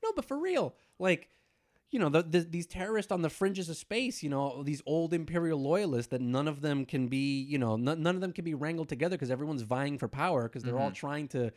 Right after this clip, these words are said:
Speaker 1: you know, uh, uh, act out the Emperor's will, but no one can agree on whatever that is. And then maybe you have, like, a Snoke character that brings everyone together under one banner, and then they become a force to be reckoned with, right? They do something where maybe they blow up a planet, or maybe they,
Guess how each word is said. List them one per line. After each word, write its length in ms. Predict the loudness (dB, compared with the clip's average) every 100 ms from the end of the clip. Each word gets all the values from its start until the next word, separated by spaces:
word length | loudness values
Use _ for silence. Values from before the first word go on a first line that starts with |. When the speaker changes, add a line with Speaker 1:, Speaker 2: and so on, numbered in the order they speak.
| -10 _ -8
Speaker 1:
you 100 | -4
know, 300 | -2 -2 -2
uh, 40 |
uh, 560 | -2 0 0 -2 -2 -4 -10 _ _ 0
act 260 | 0 2
out 140 | -2 -2
the 160 | 0
Emperor's 400 | 0 0 0 0
will, 180 | 2 0
but 120 | 0
no 100 | 0
one 100 | -2
can 120 | -2 -4
agree 260 | -2 -2
on 80 | 2
whatever 240 | 2 4 4
that 160 | 2
is. 240 | 4 4 2
And 220 | -4 -4
then 240 | -2 -2
maybe 220 | -4 -4
you 100 | -4 -6
have, 220 | -6 -6
like, 140 | -6
a 40 | -6
Snoke 380 | -4 -2 -2 -2
character 600 | -2 -2 -2 -2 -2 -4 _ _
that 360 | 2 4 4 0 _ -10
brings 360 | -2 0 0
everyone 280 | -2 -2 -4
together 360 | -2 0 0 0
under 180 | 0 0
one 260 | 2 0
banner, 440 | 2 0 0 -2 -4
and 200 | -4 0
then 200 | 0 0
they 100 | -2
become 460 | -4 -6 -6 -4
a 20 | -4
force 260 | -2 -2
to 100 | -2
be 100 | -2
reckoned 340 | 2 2 2 -2
with, 240 | -4 -6
right? 240 | -4 -4 -2
They 140 | -4
do 220 | -2 -4
something 420 | -4 -8 -4 -6
where 160 | -4 -6
maybe 260 | -6 -8 -6
they 120 | -6
blow 200 | -2 -2
up 120 | -4
a 20 |
planet, 420 | -2 0 0 0
or 100 | 0 -2
maybe 240 | -2 -2
they, 220 | -2 -2